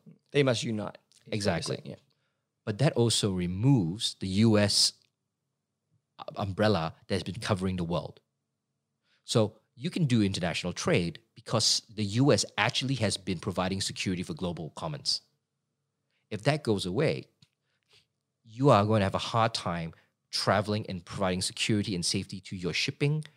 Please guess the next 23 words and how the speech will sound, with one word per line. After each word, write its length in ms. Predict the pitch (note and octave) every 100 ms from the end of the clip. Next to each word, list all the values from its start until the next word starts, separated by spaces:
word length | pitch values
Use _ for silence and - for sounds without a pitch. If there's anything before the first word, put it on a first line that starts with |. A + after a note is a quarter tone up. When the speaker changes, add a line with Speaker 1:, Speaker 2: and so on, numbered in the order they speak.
| _ _
Speaker 2:
and 120 | - E2+
to 80 |
your 120 | F2+ E2
flights. 520 | - C#2+ - - - -
Speaker 1:
Uh, 120 | B2
if 140 | B2+ B2
the 80 |
U 200 | C#3 E3+
S 220 | D3+ C3+ - _
o-, 120 | C#3 -
focused 340 | - C3+ B2+
on 120 | C3 A#2+
itself, 420 | A#2 E3 A3 -
it's 300 | D3 - -
gonna 140 | C3+
stop 260 | A#2+ F3 -
focusing 360 | C#3 B2+ B2+
on 60 | B2
the 60 | A#2+
rest 240 | B2+ -
of 60 | A#2+
the 80 |
world, 380 | A#2 A#2 A#2+ C#3+